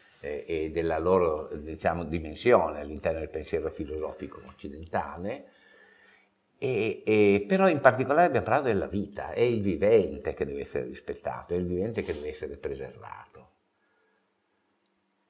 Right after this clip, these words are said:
E dunque questa è una riflessione su cui dobbiamo senz'altro incentrare la nostra attenzione prossimamente.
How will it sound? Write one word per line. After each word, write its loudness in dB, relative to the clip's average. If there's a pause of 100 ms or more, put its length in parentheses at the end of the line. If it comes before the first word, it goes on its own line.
(160)
E -10
dunque -4
questa -2
è -4
una -10
riflessione -12
su -20
cui -10
dobbiamo -14
senz'altro -10
incentrare -6
la -10
nostra -14
attenzione 0
prossimamente. -10